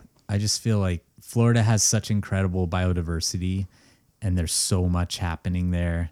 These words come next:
that's kind of going against things that I, I don't know. I don't think it's really fair to pick any state aside from, like, the one that you live in, but I'd love to see a wild Florida, completely wild.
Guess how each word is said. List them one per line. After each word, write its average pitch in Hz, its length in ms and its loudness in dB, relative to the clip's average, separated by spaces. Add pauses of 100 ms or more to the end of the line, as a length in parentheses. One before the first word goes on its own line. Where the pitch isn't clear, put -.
(140)
that's - 440 -6
kind 92 280 -4
of 82 80 -4
going 82 300 -4
against 80 640 -6 (420)
things 92 480 -4
that 82 260 -12 (120)
I, 85 400 -6 (120)
I 101 80 -2
don't 85 120 -2
know. 73 180 -10 (120)
I 131 120 2
don't 160 120 6
think 165 140 6
it's - 140 0
really 120 160 4
fair 92 320 -2
to 92 80 -2
pick - 260 -4
any 87 220 -2
state 92 440 -6 (220)
aside 95 400 -6
from, 95 220 -2
like, 95 180 -2
the 107 80 2
one 95 220 2
that 95 80 -2
you 95 160 -2
live 92 240 0
in, 92 320 0
but 82 300 -6 (420)
I'd 92 180 -2
love 92 160 0
to 90 80 -4
see - 200 0
a 80 60 -4
wild 78 340 -6
Florida, - 520 -14 (380)
completely 85 440 -4
wild. 73 380 -14